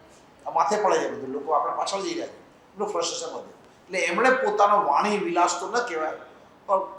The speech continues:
કુ-, કુભાષણ જેને કહે ને, ભાષણ નેગેટિવ એમાં જતું, અને ભેંસની, ભેંસ લઈ જવાની વાત કરે,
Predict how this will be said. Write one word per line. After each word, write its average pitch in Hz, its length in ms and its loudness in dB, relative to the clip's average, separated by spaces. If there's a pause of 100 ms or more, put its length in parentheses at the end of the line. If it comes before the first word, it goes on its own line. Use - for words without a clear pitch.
(1300)
કુ-, 233 440 4
કુભાષણ 214 480 2
જેને 214 140 -6
કહે 214 140 -4
ને, 208 60 -2
ભાષણ 180 340 -4 (320)
નેગેટિવ 190 420 -4
એમાં 160 160 -2
જતું, - 280 -14 (840)
અને 175 220 0
ભેંસની, 165 760 -4
ભેંસ 147 280 -8
લઈ 147 100 -10
જવાની 139 280 -4
વાત 139 320 -2
કરે, 127 460 -10